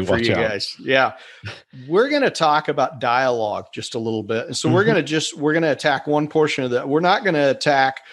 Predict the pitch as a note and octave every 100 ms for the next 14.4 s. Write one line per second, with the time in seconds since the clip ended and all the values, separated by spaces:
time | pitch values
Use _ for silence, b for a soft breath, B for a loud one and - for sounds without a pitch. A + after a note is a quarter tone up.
0 | B B B2+ C3 D#3 E3 - E3 D#3+ D3
1 | C3 C3 C#3+ C3+ - C3+ C3+ C3 C3 -
2 | D3 D3 B2+ C3+ D3 E3+ D#3 - D#3 C#3
3 | C3 C3+ F3+ E3+ D#3+ D3 C3+ C3 B2+ B
4 | B _ D#3 A3 A3 G3+ F3+ E3+ D#3 C#3+
5 | A#2+ C3+ D3+ D3 C3+ C3+ B2 A#2 B2 C3
6 | C#3 A#2+ B2+ D3+ F3 D#3 C#3+ C#3 C3+ B2
7 | - - C3+ C#3 B2+ - C#3 B2+ A#2+ C3
8 | A#2+ - B B B - - C#3+ D#3+ E3+
9 | D#3 D#3 D3+ - B2+ B2+ C3 C#3+ D#3 D3
10 | - D3 D3 D3 C#3+ D3+ C#3+ C#3+ A2+ A#2
11 | B2 C3+ A#2 - A2 A#2+ C#3 D3+ C3 C3
12 | B2+ - - B2+ B2+ C#3 E3 F3+ _ _
13 | A2+ G#2+ C3 D3 E3 - A#2+ A2 B2 C3
14 | B2+ A2 G#2+ A#2